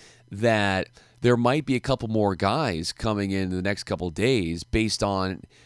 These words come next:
making sure that they get through their papers through compliance. And so, you know, this number might even be more.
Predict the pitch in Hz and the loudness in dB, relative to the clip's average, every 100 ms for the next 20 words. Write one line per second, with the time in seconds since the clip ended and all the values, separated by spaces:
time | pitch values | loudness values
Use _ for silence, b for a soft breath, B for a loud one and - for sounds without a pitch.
0 | b - 98 92 92 - 101 95 98 98 | b -2 -2 -2 -4 0 2 2 0 0
1 | 101 - 107 101 95 - 104 - 95 - | -2 -4 -2 0 0 0 -2 -2 -6 -4
2 | 92 95 87 - 104 131 120 80 85 - | -2 -2 -4 -2 0 0 -2 -2 -4 -6
3 | - B B B B - 101 95 92 - | -6 B B B B -4 0 0 0 0
4 | - 98 95 92 90 87 - _ _ _ | 4 4 6 4 4 2 -4 _ _ _
5 | _ _ _ _ _ - 110 95 87 92 | _ _ _ _ _ -4 -2 0 0 0
6 | 104 110 104 95 95 92 92 92 92 87 | 0 0 0 2 0 0 0 -2 -2 -2
7 | 85 87 104 127 87 90 | -2 0 2 2 2 -2